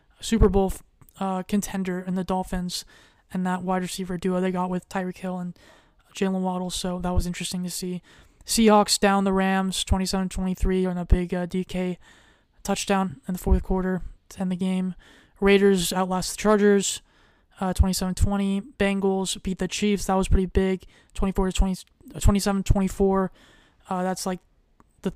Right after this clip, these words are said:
the Chiefs' third loss in a row to the Bengals, so, or maybe even fourth, I forget, but <laughs> that's pretty bad for the Chiefs. Not a good look for them. Cowboys, oh my God, they freaking trampled the Colts,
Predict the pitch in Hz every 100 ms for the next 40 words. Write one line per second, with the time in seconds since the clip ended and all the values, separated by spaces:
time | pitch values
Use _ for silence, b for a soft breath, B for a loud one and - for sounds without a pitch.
0 | - 196 180 - 190 - - 190 190 190
1 | 185 180 185 185 180 180 180 180 180 180
2 | 175 - 180 175 - 180 226 202 185 180
3 | 175 180 - b b b b - 185 180
4 | 175 180 180 _ _ _ _ - - 202
5 | 190 196 247 220 185 185 180 185 - 185
6 | 175 - b b b - 208 185 185 185
7 | - 185 185 185 - 214 196 202 190 -
8 | 196 185 180 180 175 185 - - 185 180
9 | 175 b b b b b b - - -
10 | 214 202 196 180 175 - - 180 - 180
11 | 175 -